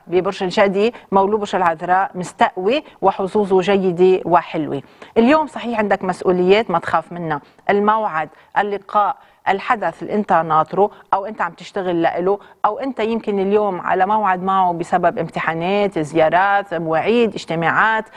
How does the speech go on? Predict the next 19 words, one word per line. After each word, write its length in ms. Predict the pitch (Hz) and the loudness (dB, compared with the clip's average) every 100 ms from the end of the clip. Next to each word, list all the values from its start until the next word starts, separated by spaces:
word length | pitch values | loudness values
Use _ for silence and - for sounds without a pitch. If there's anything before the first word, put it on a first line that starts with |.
| - - | -20 -4
او 140 | 220 220 | -2 -2
يمكن 440 | 220 208 202 180 | -8 -8 -6 -4
مسؤوليات، 720 | 170 - 180 165 160 226 277 - - - | -6 -4 -4 -2 0 0 0 -6 -20 -4
ضروري 420 | 180 202 214 196 | 0 2 0 0
انك 200 | 185 175 | -4 -6
تكون 420 | 170 - 190 180 | -8 -6 -4 0
قبضاي 640 | - 160 165 160 180 240 277 - _ | 2 2 4 4 4 2 -2 -18 _
مسيطر 480 | 175 160 208 220 214 | -6 -2 -2 0 0
على 200 | 202 196 | 0 -2
الاوضاع 540 | 190 185 175 196 208 220 _ - | -2 -2 0 0 0 -2 _ -6
وخلى 540 | 170 160 - 202 165 | -6 -2 -2 0 0
اعصابك 720 | 160 151 156 185 170 170 160 - - 190 | 0 0 0 0 2 2 0 -4 -6 0
رايقه. 460 | 202 151 - 123 - _ _ - - - | 0 0 -10 -16 -18 _ _ -20 -16 -2
خمستاش 580 | 247 226 - 269 269 | -2 -2 -4 -4 -6
ل 80 | 233 | -12
ثمنتاش 540 | 226 214 - 226 226 - | -8 -6 -2 -2 -2 -4
ايلول 480 | 196 196 214 220 - | -2 0 2 0 -2
سبتمبر، 640 | - 208 - 196 160 147 | -2 -2 0 0 0 -2
بالاضافه 580 | 175 196 190 202 - | -2 0 2 2 0